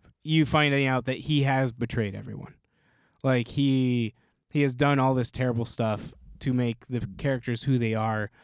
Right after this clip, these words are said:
so that way he can control and manipulate them. Uh, so they, that story that, you know, Grant Morrison chose, who, he also wrote the X-Men for a bit,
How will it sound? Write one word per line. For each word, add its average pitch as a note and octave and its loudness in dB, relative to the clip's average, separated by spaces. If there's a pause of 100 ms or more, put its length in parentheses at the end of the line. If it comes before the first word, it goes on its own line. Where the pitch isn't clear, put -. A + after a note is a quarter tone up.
(240)
so - -6
that A#2 2
way A2 -2
he C3 0
can A#2+ -2
control A#2 -2
and A2+ -2
manipulate A2 -4
them. G2+ -10 (640)
Uh, G#2 -4 (340)
so C3 2 (600)
they, E3 2
that E3+ 2
story E3 4
that, C#3+ 4 (300)
you D3+ 0
know, C3 0 (100)
Grant C#3 0
Morrison C3 0
chose, C3 0
who, C3 4 (260)
he G3+ 2
also A3+ 4
wrote C#3+ 2
the A#2+ 0
X-Men C3+ 0
for - -4
a A2 -2
bit, G#2 -6